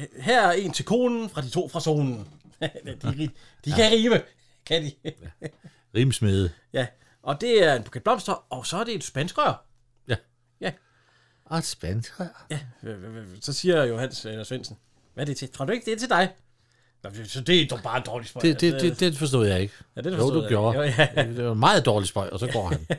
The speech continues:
Speaker 2: er meget, meget oprevet.
Speaker 1: Ja, det, det bryder han sig ikke om,
Speaker 2: Ah,
Speaker 1: at
Speaker 2: men
Speaker 1: de
Speaker 2: det er
Speaker 1: tager
Speaker 2: også træls,
Speaker 1: spanskrør
Speaker 2: og
Speaker 1: med.
Speaker 2: så kommer
Speaker 1: Så kommer, hvad hedder det, øh,
Speaker 2: Hende har vi ikke set før.
Speaker 1: Skal vi lige have, skal vi lige høre, hvad hun siger? Sådan, vi kan lige få en stemme på hende.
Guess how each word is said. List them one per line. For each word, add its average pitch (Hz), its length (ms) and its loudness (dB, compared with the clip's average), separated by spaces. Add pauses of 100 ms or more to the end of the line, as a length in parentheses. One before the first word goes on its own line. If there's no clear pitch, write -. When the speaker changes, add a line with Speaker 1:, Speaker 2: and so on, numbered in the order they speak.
Speaker 2:
er 185 140 -2
meget, 131 380 4 (500)
meget 147 240 6
oprevet. 90 520 4 (140)
Speaker 1:
Ja, 117 140 -4
det, 202 200 -2
det 233 140 -2
bryder 233 200 2
han 170 120 2
sig 160 100 0
ikke 156 120 0
om, 143 80 0
Speaker 2:
Ah, 131 120 8
Speaker 1:
at 170 60 6
Speaker 2:
men 147 60 4
Speaker 1:
de 135 40 10
Speaker 2:
det 127 40 8
er 127 40 8
Speaker 1:
tager 151 80 8
Speaker 2:
også 180 140 4
træls, 147 200 6
Speaker 1:
spanskrør 123 180 4
Speaker 2:
og 98 60 0
Speaker 1:
med. 117 100 -4 (1120)
Speaker 2:
så 170 260 2
kommer 156 400 8
Speaker 1:
Så - 360 -6
kommer, 269 340 2
hvad 226 140 2
hedder 220 260 0
det, 175 260 -2 (160)
øh, 131 140 -6
Speaker 2:
Hende 175 240 6
har 160 60 10
vi 123 80 6
ikke 107 140 2
set 90 160 -2
før. 85 220 -6
Speaker 1:
Skal - 100 -12
vi 127 60 -6
lige 208 160 -4
have, 196 260 0
skal 139 120 -12
vi 135 60 -10
lige 202 300 -8
høre, 160 140 -2
hvad 160 100 -2
hun 139 120 -6
siger? 151 220 -4 (840)
Sådan, 127 160 -8
vi 120 60 -10
kan 110 100 -12
lige 131 100 -8
få 131 100 -8
en 123 80 -6
stemme 143 220 -6
på 117 120 -10
hende. 95 140 -12